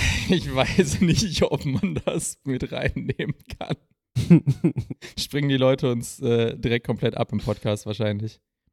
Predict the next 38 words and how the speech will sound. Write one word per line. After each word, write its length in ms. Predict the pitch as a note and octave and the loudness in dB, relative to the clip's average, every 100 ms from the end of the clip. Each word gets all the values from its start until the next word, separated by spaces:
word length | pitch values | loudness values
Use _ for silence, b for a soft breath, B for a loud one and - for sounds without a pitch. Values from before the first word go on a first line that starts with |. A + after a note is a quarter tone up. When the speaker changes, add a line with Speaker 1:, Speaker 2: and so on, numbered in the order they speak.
| _ | _
Speaker 2:
Ah, 320 | B2 C3 C#3+ F3 - _ | -6 -6 -6 -8 -14 _
weiß 180 | C3 C#3 | -6 -4
ich 160 | A#2 | -4
nicht. 300 | - A2+ - _ - | -6 -12 -14 _ -4
Speaker 1:
Äh, 400 | C3 B2 G#2+ C#3 | -2 -2 -4 -8
okay, 180 | C3 F#2 | -12 -10
warte, 140 | G2+ | -8
ich 80 | - | -10
glaub, 120 | - A2+ | -16 -14
ich 60 | |
kann 180 | - G#2+ | -8 -6
dein 220 | G#2 G#2 | -6 -8
Ding 120 | G#2 G2+ | -8 -10
noch 120 | G#2+ | -12
ein 100 | A2+ | -16
bisschen, 420 | A2 - G2+ G#2+ _ _ _ _ _ _ _ _ _ - | -16 -14 -12 -14 _ _ _ _ _ _ _ _ _ -14
bisschen 200 | G#2 G#2+ | -12 -12
laut, 220 | G#2 - | -12 -12
sonst 220 | G#2+ - | -12 -8
muss 100 | G#2+ | -6
ich 100 | G2+ | -6
Speaker 2:
Vielleicht 40 | G#2+ | -6
sind 80 | |
Speaker 1:
wieder 120 | G#2+ G#2+ | -6 -6
Speaker 2:
das 100 | G#2 | -6
Speaker 1:
durchgehen. 480 | G#2+ G#2 G2+ G2+ G#2 | -6 -4 -4 -4 -6
Speaker 2:
die, 220 | G2+ G2 | -8 -10
die, 60 | - | -10
die 140 | G#2+ - | -10 4
unveröffentlichten 1400 | E3 G3 - G2 A2 - B2 - A2 - G#2+ G#2 A2 - | 4 6 2 2 2 0 -4 -2 -4 -2 -4 -2 -4 -6
Aufnahmen 880 | A2 A#2 A#2 G2+ F2+ F2 F2+ F2+ G#2 - | 2 2 2 -2 0 -2 -2 -6 -8 -12
von 320 | - G2+ G2+ | -4 -2 0
Between 400 | - - B2 A#2 | -2 0 0 2
Sets 420 | - - A#2+ - | 2 2 2 2
and 120 | A2+ | 4
Raps 320 | G#2+ A#2+ - - | 6 6 2 -2
nach 220 | G2+ - | -2 -2
der 480 | G#2 G#2 G#2 G#2+ | -2 0 0 -2